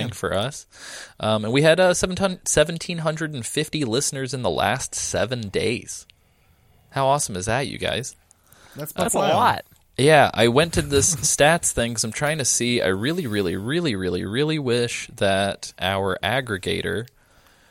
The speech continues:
Speaker 2: would tell us how many hours of this show there are, but I
Speaker 1: <laughs> Oh.
Speaker 2: can't find it. I desperately
Speaker 1: I almost
Speaker 2: wanna
Speaker 1: don't
Speaker 2: know.
Speaker 1: want to,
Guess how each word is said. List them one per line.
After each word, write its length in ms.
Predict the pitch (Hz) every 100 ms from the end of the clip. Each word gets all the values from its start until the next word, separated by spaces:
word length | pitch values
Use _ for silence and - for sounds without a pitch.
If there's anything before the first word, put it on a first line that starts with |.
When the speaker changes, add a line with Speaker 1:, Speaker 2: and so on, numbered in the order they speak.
| _ _ -
Speaker 2:
would 240 | 104 -
tell 380 | - 127 131 127
us 460 | 87 92 92 - -
how 380 | - - 107 107
many 380 | 110 110 110 98
hours 640 | - 95 98 110 104 101 -
of 140 | 95
this 260 | 98 87 -
show 480 | - - 95 104 95
there 320 | 92 58 52
are, 320 | - 67 110 _ _ _ _ _ _ _ _ _ _ _ -
but 340 | - - 120
I 40 | 95
Speaker 1:
<laughs> 100 | 107
Oh. 140 | 143
Speaker 2:
can't 260 | 117 113 -
find 440 | - 104 101 92
it. 140 | - - _ _ _ _ _ -
I 60 | 98
desperately 480 | 95 107 98 -
Speaker 1:
I 40 | 139
almost 200 | 196 190
Speaker 2:
wanna 180 | 190 131
Speaker 1:
don't 140 | - 110
Speaker 2:
know. 40 |
Speaker 1:
want 240 | 110 117 -
to, 260 | 107 98